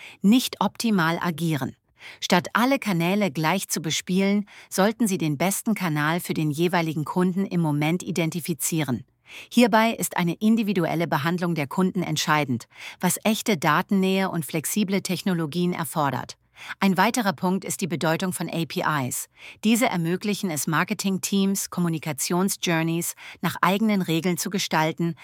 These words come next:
anstatt sich an vorgegebene Workflows zu halten. Dies führt zu intelligenteren und anpassungsfähigeren Systemen. Veit Schmitz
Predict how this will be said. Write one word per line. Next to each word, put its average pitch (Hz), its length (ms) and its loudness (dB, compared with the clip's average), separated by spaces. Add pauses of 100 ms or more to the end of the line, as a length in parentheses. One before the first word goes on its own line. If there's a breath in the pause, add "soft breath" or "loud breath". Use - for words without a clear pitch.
(200 loud breath)
anstatt 214 400 2
sich - 220 -4
an 160 100 -4
vorgegebene 175 800 0
Workflows 147 540 -2
zu 135 180 -4
halten. 120 380 -4 (400 loud breath)
Dies 208 180 2
führt 233 260 -2
zu - 120 -2
intelligenteren 180 960 0 (120)
und 269 220 0
anpassungsfähigeren 170 960 0
Systemen. 165 640 -2 (480 loud breath)
Veit 175 260 4
Schmitz - 460 0